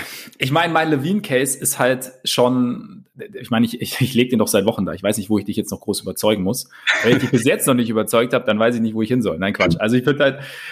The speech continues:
bei mir, ich find, Levine hat den, hat sich in allen Kategorien, allen, in allen Punkten, die wir Levine regelmäßig vorgeworfen haben, dass er da quasi genau da an den Stellen, an denen es darum geht,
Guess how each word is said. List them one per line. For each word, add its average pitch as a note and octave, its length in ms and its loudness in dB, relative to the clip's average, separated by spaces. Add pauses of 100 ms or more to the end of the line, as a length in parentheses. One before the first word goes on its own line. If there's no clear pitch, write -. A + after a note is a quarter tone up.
bei A#2+ 100 2
mir, F3 240 2 (500)
ich - 140 -12
find, E3 200 2
Levine D#3 540 2 (520)
hat - 480 -2 (140)
den, C#3 760 0 (320)
hat C3+ 180 0
sich - 440 -4 (800)
in C3 160 -2
allen A3+ 320 2
Kategorien, C3+ 560 0
allen, F3+ 580 -2 (460)
in - 140 -2
allen F3+ 260 2
Punkten, G3 320 0
die A#2 100 0
wir B2 80 2
Levine B2 380 0
regelmäßig C3+ 480 0
vorgeworfen G#2+ 580 0
haben, B2 260 0
dass A2+ 220 0
er A#2 120 0
da A2 100 2
quasi G#2+ 400 -2
genau G#2+ 340 2
da B2 560 0 (160)
an G#2+ 160 -8
den B2 160 2
Stellen, B2+ 400 0
an G2+ 140 -2
denen A2+ 100 4
es A2 80 0
darum G2+ 280 -2
geht, A2 300 -2